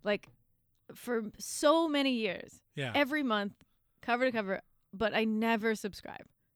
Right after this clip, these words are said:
Speaker 1: I do like the process of buying the magazine, so maybe that's part of it. Uh, it's very silly 'cause I also like
Speaker 2: Do you
Speaker 1: getting
Speaker 2: go
Speaker 1: mail.
Speaker 2: newsstand or
Speaker 1: Why
Speaker 2: do you go
Speaker 1: wouldn't?
Speaker 2: bookstore?
Speaker 1: You know, I, I like a London Drugs if I have my druthers.
Speaker 2: Oh, yeah. Okay.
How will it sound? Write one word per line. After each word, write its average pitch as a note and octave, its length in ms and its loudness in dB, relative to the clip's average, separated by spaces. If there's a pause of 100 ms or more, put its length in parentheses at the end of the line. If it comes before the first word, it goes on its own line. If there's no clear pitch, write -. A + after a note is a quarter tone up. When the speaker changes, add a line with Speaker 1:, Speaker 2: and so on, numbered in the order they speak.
(540)
Speaker 1:
I E4 60 -2
do C4 200 -6 (140)
like A3+ 400 -4 (380)
the A3 100 -10
process A#3 480 -6
of G3+ 140 -6 (420)
buying A3 420 -2
the G4+ 60 -8
magazine, G4 560 -4
so A#3+ 120 -8
maybe G3+ 260 -6
that's G3 180 -6
part B3 240 -4
of B3+ 80 -4
it. C#4 180 -4 (520)
Uh, F3+ 300 -4
it's - 300 -8 (140)
very C4 320 4
silly - 340 -10
'cause C#4+ 160 -8
I F#4 140 -2
also G4 340 -4
like G4+ 160 -6
Speaker 2:
Do F#4 80 0
you - 60 2
Speaker 1:
getting D#3+ 140 2
Speaker 2:
go C#3+ 40 0
Speaker 1:
mail. - 120 2
Speaker 2:
newsstand G3+ 500 0
or - 20 2
Speaker 1:
Why - 80 0
Speaker 2:
do D4+ 60 -2
you E4+ 60 -4
go - 60 2
Speaker 1:
wouldn't? G4+ 180 0
Speaker 2:
bookstore? G#2+ 560 -10 (480)
Speaker 1:
You A#3+ 120 -10
know, C4 120 -10
I, B3+ 80 -8 (100)
I B3 60 -10
like C4 200 -12
a C#4+ 40 -12
London C#4 360 -10
Drugs B3+ 300 -8
if F3 100 -8
I E3+ 60 -8
have E3 160 -12
my D#3+ 140 -10
druthers. D3+ 280 -12
Speaker 2:
Oh, E3+ 140 -2
yeah. D3 240 -4 (340)
Okay. C3 320 -10